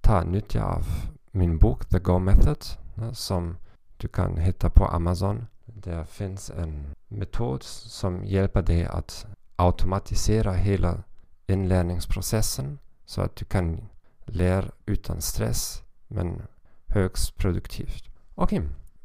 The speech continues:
nu pratar vi om jämförelse. I U S A finns det personer som säger så här: "Compare and despair",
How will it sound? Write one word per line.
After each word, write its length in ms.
nu 220
pratar 360
vi 100
om 140
jämförelse. 680
I 340
U 140
S 180
A 200
finns 360
det 260
personer 420
som 220
säger 320
så 160
här: 320
"Compare 720
and 180
despair", 540